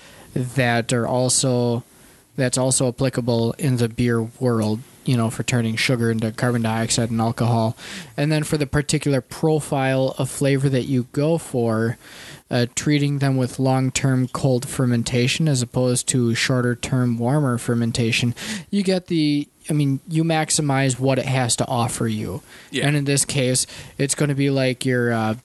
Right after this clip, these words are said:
Speaker 1: Bud Light, which is very crisp, light, and refreshing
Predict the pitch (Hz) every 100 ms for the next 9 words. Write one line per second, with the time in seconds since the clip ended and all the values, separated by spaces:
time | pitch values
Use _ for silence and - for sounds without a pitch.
0 | - 143 135 127 123 123 - 135 - 120
1 | 113 - - 139 - 143 135 139 139 131
2 | - - - 139 139 - - 131 123 123
3 | 123 - 123 110 - 120 107 - 113 104